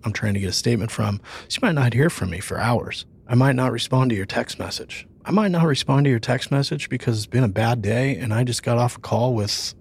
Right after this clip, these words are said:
horrible circumstances involving a kid, and I don't wanna talk to anybody. I just wanna be with myself. And my friends now, they understand, like, I might not hear from them today. Like, "Why does it take you so long to return texts?" Dude,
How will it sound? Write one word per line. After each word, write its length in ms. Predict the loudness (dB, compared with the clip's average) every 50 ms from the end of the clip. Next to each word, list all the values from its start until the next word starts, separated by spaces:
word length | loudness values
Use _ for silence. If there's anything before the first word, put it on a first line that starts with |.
| _ -20 -6
horrible 360 | 0 2 4 4 4 2 -2
circumstances 800 | -2 0 -2 -2 -2 -2 -4 0 0 0 0 0 0 -2 -2 0
involving 380 | 0 0 0 0 0 0 0
a 60 | -2 -4
kid, 360 | -4 -2 -2 -2 -2 -2 -6 -8 -12 -18 -18 -18 -20 -20 -20 -4
and 80 | 0 2
I 80 | 2 4
don't 80 | 2
wanna 180 | 2 2 0 -4
talk 300 | -2 0 0 0 0 0
to 180 | -4 -6 -4
anybody. 560 | -2 -2 -2 -2 -4 -4 -6 -6 -6 -10 -14 -16 -20 -20 -20 -20 -20 -20 -20 -20 -20 -20 -20 -20 -20 -20 -20 -20 -20 -20 -20 -20 -20 -6 0
I 100 | 2 2
just 200 | 4 2 2 0
wanna 180 | 0 0 0 -2
be 460 | -2 -4 -6 -6 -6 -6 -6 -8 -10 -12 -18 -20 -20 _ -20 -20 _ -20 -20 -4 0
with 220 | 0 0 2 2
myself. 560 | -2 -2 0 -2 -4 -4 -6 -6 -12 -16 -18 -20 -20 -20 -20 -20 -20 -16 -16 -16 -16 -16 -18 -20 -20 -14 -6
And 140 | 0 2 4
my 120 | 4 4
friends 400 | 2 2 2 4 4 4 4 2
now, 260 | 2 2 2 0 -2
they 160 | -2 -4 -4
understand, 480 | -4 -4 -6 -6 -6 -6 -6 -6 -6 -6
like, 260 | -6 -8 -10 -12 -12 -16 -16 -12
I 80 | -8 -4
might 200 | -4 -4 -4 -4
not 180 | -6 -8 -8
hear 120 | -10 -12 -10
from 240 | -8 -8 -6 -6
them 140 | -6 -8 -8
today. 320 | -8 -8 -6 -4 -4 -4 -4
Like, 260 | -6 -8 -8 -10 -12 -18 -20 -20 -20 -20 -6 2
"Why 80 | 2 4
does 100 | 4 4
it 80 | 4
take 220 | 4 2 2 4 2
you 80 | 0
so 180 | 2 2 4 4
long 200 | 6 4 4 4
to 40 | 2
return 380 | 2 0 0 0 -2 -2 -2
texts?" 400 | -2 -4 -6 -6 -6 -6 -8 -10
Dude, 360 | -10 -4 0 0 0 0 0